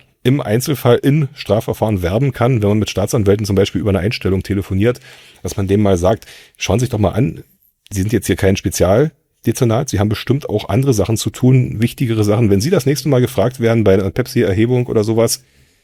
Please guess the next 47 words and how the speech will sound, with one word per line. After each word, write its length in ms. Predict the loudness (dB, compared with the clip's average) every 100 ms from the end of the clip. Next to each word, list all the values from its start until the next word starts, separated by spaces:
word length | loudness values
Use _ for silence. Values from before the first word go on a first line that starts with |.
| _
wo 100 | -6
es 80 | -6
um 140 | -4
Ihre 380 | -4 2 2 2 -4 -20 _ -2
Belastungszahlen 1160 | 0 2 2 0 0 -2 -8 -4 0 2 0 0
im 200 | 0 0
Referat 560 | 0 -4 -2 0 0
geht, 380 | 0 0 0 -8 _ -10
sagen 200 | -4 0
Sie 60 |
doch 100 | 0
mal 120 | 0
was 100 | 0
zu 120 | 0 0
dem 120 | 0
Thema. 240 | 0 0
Vielleicht 200 | 0 -2
sollte 140 | -2 -2
man 60 |
es 60 | -4
einfach 220 | -2 0
nicht 120 | 0
verfolgen. 440 | 0 -2 0 -2 -4 _ _ _ -16
Ist 180 | -12 -12
ja 80 | -4
vielleicht 240 | -2 -2
spannend, 340 | -2 0 0
wenn 80 | 0
man 140 | 0 0
das 140 | -2
aus 180 | -4 -4
Ihren 180 | -4 -4
Kreisen 400 | -2 -2 -2 0
hört, 240 | 0 0
zumal 240 | -2 -4
es 80 | -4
ja 60 | -6
da 100 | -6
schon 160 | -6
Stimmen 380 | -8 -6 -2 -2
gibt, 260 | 2 0 2
auch 140 | 0
vom 160 | 0 -4
Zoll, 340 | 0 2 2
die 60 | 2
dann 160 | 0
sagen, 320 | 0 2 2